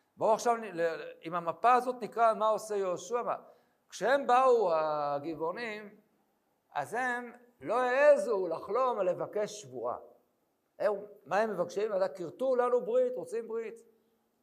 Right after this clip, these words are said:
אתם, הלוואי מבחינתם שעם ישראל יסכים. וכאן באה ההפתעה.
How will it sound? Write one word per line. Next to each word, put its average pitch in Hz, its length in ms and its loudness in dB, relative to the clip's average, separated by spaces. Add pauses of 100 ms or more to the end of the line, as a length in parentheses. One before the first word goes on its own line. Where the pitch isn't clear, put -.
(120)
אתם, 190 160 -2
הלוואי 226 580 2
מבחינתם 214 580 0
שעם 208 360 0
ישראל 214 260 -6
יסכים. 208 420 -10 (1300)
וכאן 214 420 2
באה 214 180 4
ההפתעה. 202 520 -2